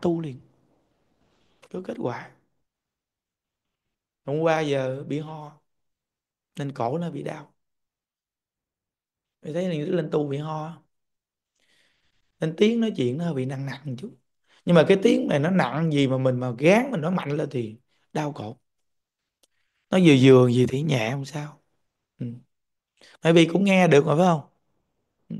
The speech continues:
Nhất là nó háo hức nói, nó la lên. La chút ra muốn bể cuốn họng. Ừ.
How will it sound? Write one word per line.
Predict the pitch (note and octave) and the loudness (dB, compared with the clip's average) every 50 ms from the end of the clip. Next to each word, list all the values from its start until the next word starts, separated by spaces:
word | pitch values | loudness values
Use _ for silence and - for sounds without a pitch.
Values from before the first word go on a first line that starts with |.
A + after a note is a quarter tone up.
| - - _ _ _ _ _ _ _ _ _ _ _ _ _ _ _ | -16 -18 _ _ _ _ _ _ _ _ _ _ _ _ _ _ _
Nhất | D#3 D#3+ G3+ - | -6 -6 -4 -4
là | - D3 | -4 -4
nó | C#3 D#3 | -2 -2
háo | E3+ F#3 G3 G#3+ G#3 | -2 0 0 0 0
hức | A3 A3+ A#3 A3 | 0 0 0 -2
nói, | G3 G3+ G#3+ A3+ A3+ | -2 -2 -2 -4 -4
nó | G3+ G3 G3 | -6 -4 2
la | F#3+ F#3 F3+ F3+ E3+ E3+ | 4 4 4 4 2 2
lên. | E3+ E3+ E3 E3+ - - _ _ _ _ _ _ _ _ _ _ _ _ _ _ _ | 0 -2 -2 -6 -10 -16 _ _ _ _ _ _ _ _ _ _ _ _ _ _ _
La | - E3+ F3 F3 E3+ E3+ D#3 | 0 2 4 4 4 4 2
chút | D3+ G3 G#3+ F#3 | 0 -2 -2 0
ra | F3+ E3 D#3+ | 0 0 0
muốn | E3 F3+ F#3 | -2 -4 -2
bể | D3+ C3 C#3+ F3+ | 0 0 0 0
cuốn | - G#3+ G3 | -2 -4 -4
họng. | E3 B2+ B2 B2 D3 D3 - _ _ _ _ _ _ _ _ _ _ | -4 -4 -6 -8 -10 -14 -20 _ _ _ _ _ _ _ _ _ _
Ừ. | C#3 | -20